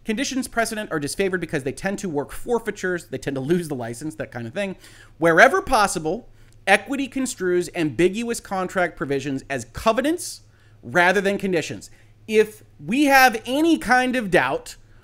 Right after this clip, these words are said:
we are going to claim it is a covenant, not a condition, which means we're not gonna wind up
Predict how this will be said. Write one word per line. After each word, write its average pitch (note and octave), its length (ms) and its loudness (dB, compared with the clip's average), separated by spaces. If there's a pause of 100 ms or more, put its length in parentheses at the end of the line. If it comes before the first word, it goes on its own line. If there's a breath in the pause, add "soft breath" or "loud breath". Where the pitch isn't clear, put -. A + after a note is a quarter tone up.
(160 soft breath)
we A3 340 0
are B3 120 8
going G#3+ 300 0
to A3 160 -6
claim F#3+ 520 -4
it F3 120 0
is E3 120 0
a E3 60 0
covenant, E3 540 -2
not B2+ 180 -4
a - 20 -8
condition, B3 600 -4
which F#3+ 160 -6
means F3 180 -2
we're D3+ 60 -2
not F3+ 200 0
gonna G3 140 -2
wind D#3+ 320 -2
up D3+ 200 -4